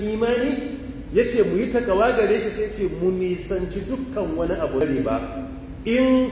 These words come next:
kuntum mu'minina", in kun kasance masu imani. Mafhumul mukhalafa. In kuna da imani, dole ku nisanci riba. In ba ku da imani fa, sai ku ci riba.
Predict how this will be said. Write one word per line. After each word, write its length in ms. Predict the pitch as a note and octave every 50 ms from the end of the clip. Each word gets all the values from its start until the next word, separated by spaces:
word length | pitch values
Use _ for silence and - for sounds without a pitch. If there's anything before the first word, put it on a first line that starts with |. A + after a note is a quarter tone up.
| - -
kuntum 580 | B3+ B3+ C4 C4 C4+ C4+ C4 C4+ C4+ C4+ C#4 C#4 D4 D4+ C#4+ C#4 - - - - - - - - - - - - - - - -
mu'minina", 580 | D3+ D#3+ - - D#3+ D3+ D3 D3 D3 D3 D3 C#3 C#3+ D#3
in 460 | A3+ A#3+ A#3+ A#3 A3+ A3+ A#3 A#3 A#3 A#3
kun 240 | B3 A#3+ A#3 A3+ A#3
kasance 560 | B3 B3 B3 B3 A3+ G#3 G3 - A3+ A#3+ D4 D#4 D4+ B3+ F#3+ - - - - - - - - - - B2 -
masu 300 | B2+ B2+ B2 B2 B2+ D#3 - - C3+
imani. 380 | B2+ B2 A#2+ A#2+ A#2 A2 G2+ G2+ - - - - - - - - - - - - - - - - - - - - - - - - - - - - - - - - - - - - -
Mafhumul 560 | C#3 E3+ F#3 F3 - - C4+ D4+ D4 B3+ G#3
mukhalafa. 640 | - D#3 - - D#3+ D#3 D3 D3+ D3 C#3+ C3 A2+ G2 - - - - - - - - - - -
In 200 | A3 C4 C4 -
kuna 240 | C4 D4+ C#4 C4+ A#3
da 80 | F#3+
imani, 560 | G3+ - A3 A3+ G#3+ A3+ A3+ A3+ A3 G#3+ G#3+ G3 E3+
dole 300 | G3+ A3 A3 G#3+ G#3 F3+ -
ku 60 | - D#3
nisanci 500 | D3+ D3+ C#3 C#3 D3+ C#3+ C3+ - F3+ F3
riba. 160 | D3 C3+ C#3+ F3+
In 100 | A3 A#3+
ba 140 | B3+ A#3+
ku 100 | A3+ A#3
da 80 | G#3+ G#3
imani 380 | G3+ G3+ F#3+ G3+ G3+ G3 F#3 E3 D3
fa, 140 | D3 B2+ - - - - - - - - - - - - - - - - - - - - - - -
sai 120 | E3 F3+
ku 140 | E3+ E3 C#3+
ci 120 | - - C#3+
riba. 260 | C3+ - - - -